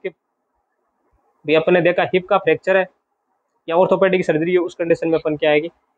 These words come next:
ये condition provide करते हैं। बात करते हैं standing erect पोजीशन की, जिसमें hernia का एग्जामिनेशन, हर्निया का असेसमेंट,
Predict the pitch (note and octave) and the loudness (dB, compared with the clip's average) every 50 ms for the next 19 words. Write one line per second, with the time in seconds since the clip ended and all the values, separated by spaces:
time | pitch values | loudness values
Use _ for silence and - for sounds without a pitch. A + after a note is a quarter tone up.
0 | _ - D#3 D3+ D3+ D3 C#3+ D3 - F3+ G#3 G#3 - - D3 C#3+ C#3 C3 B2+ - | _ -6 -4 0 0 0 0 0 0 -2 -4 -4 -10 -8 -4 -2 -2 -2 -2 -4
1 | A#2+ A2+ - - A#2 - _ C3 _ _ _ _ _ _ _ _ _ _ _ _ | -8 -10 -10 -16 -20 -20 _ _ _ _ _ _ _ _ _ _ _ _ _ _
2 | _ _ _ _ _ _ _ _ - C#3+ D#3+ E3 F3 F3 F3+ F#3 F#3 G3 F#3+ - | _ _ _ _ _ _ _ _ -4 0 0 0 2 2 0 2 2 2 0 0
3 | E3+ D#3+ E3 F3+ F#3 F3+ E3+ F#3 F3+ F3+ - F#3 F3 E3+ E3 F3 F3+ F3 D#3+ F3 | 0 2 2 4 2 2 2 0 -2 -4 -4 -6 -4 -4 -4 -2 -2 0 0 0
4 | E3+ - E3+ E3+ D3+ C#3+ C#3+ D3+ D3+ D#3+ F3 F#3 F#3 F3+ E3+ F3 F3 F3 E3+ F3 | 0 0 0 0 2 2 0 0 0 2 2 2 2 2 2 0 0 0 2 0
5 | F3 D#3+ - F3+ F3 - _ _ _ _ _ _ _ - D3+ D3 D3+ E3 F3 F#3+ | 0 0 -2 -6 -8 -8 _ _ _ _ _ _ _ -6 -4 0 2 2 2 2
6 | F#3 F3 F#3+ F3+ - - F#3 F#3 F3+ F3 | 2 2 0 0 0 2 0 2 0 0